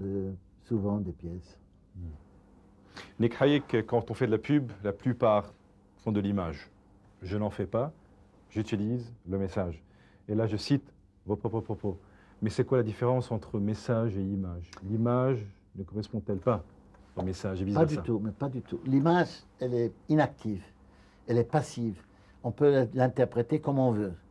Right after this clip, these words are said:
Speaker 1: Le message, il est actif, il est dynamique,
Speaker 2: Mm.
Speaker 1: il est rapide. Il vous donne, il, il vous, il, il vous suggère
Speaker 2: Mm.
Speaker 1: ce qu'il faut faire.
Speaker 2: Euh, Cindy Crawford et puis Sue Rosnan, qui sont ambassadeurs parmi tant d'autres, euh, sont-ils un message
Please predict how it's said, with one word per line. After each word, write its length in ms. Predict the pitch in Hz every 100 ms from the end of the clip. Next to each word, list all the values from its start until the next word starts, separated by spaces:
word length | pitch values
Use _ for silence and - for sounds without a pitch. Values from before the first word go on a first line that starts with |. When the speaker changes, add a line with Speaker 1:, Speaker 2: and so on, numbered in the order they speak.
| - - - _
Speaker 1:
Le 100 | 117
message, 480 | 135 143 175 180 113
il 120 | 113 107
est 60 |
actif, 520 | - - - 104 - 98
il 100 | 104
est 60 |
dynamique, 520 | 107 135 127 123 101 90
Speaker 2:
Mm. 100 | 90
Speaker 1:
il 80 |
est 60 | 101
rapide. 380 | 117 - 110 87 - -
Il 100 | 104
vous 120 | 101
donne, 280 | 110 135 135 110 -
il, 200 | 117 113
il 60 | 113
vous, 140 | 110 -
il, 300 | 110 107 107
il 80 |
vous 100 | 101
suggère 520 | 104 - 131 143 123 95 - -
Speaker 2:
Mm. 140 | 101 90
Speaker 1:
ce 80 |
qu'il 160 | - -
faut 140 | -
faire. 220 | 101 104 95 - - - - 101
Speaker 2:
Euh, 200 | 107 104
Cindy 300 | - 127 120
Crawford 540 | - 131 - 117 104
et 40 |
puis 160 | 101 113
Sue 140 | -
Rosnan, 440 | 101 117 113 120 123
qui 160 | -
sont 280 | 95 104 95
ambassadeurs 600 | 101 98 - 101 117 104 - -
parmi 240 | 104 101 101
tant 140 | 110
d'autres, 260 | 117 127 - - - - -
euh, 60 | - - -
sont-ils 580 | - 123 117 - 131 107 - 117
un 100 | 117
message 760 | 110 - 120 131 156 139